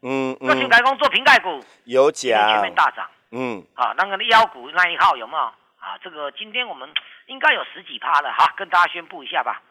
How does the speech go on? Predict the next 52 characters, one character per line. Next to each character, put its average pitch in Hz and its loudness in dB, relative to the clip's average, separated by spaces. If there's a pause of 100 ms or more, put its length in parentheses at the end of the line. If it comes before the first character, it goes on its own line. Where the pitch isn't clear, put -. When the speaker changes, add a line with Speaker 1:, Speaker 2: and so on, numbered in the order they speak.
(120)
Speaker 1:
嗯。 160 0
Speaker 2:
啊， 107 -6
这 170 -6
一 185 -6
档 123 -2
叫 160 -4
做 156 -10
三 170 0
零 135 -18
一 160 -16
五 95 -20
的 107 -18
全 - -10
汉。 - -8 (380)
Speaker 1:
全 127 0
汉， 156 0
Speaker 2:
哎， - -20
Speaker 1:
全 113 -4
汉。 - 0
Speaker 2:
三 110 0
零 120 -12
一 127 -16
五 143 -4
全 101 -10
汉。 120 -8 (120)
Speaker 1:
嗯， 120 -8
嗯。 117 -10
Speaker 2:
哦， 110 -12 (340)
三 170 0
零 143 -16
一， 139 -12
代 165 -2
号 143 -2
叫 139 -12
三 120 -6
零 107 -20
一 104 -20
五。 - -20 (140)
Speaker 1:
嗯， 107 -8
嗯。 101 -10
Speaker 2:
那 98 -18
我 131 -12
们 151 -14
稍 180 0
微 147 -4
要 151 -2
提 - -18
他 127 -4
提 - -18
一 101 -20
下。 - -14 (100)
Speaker 1:
嗯。 101 -18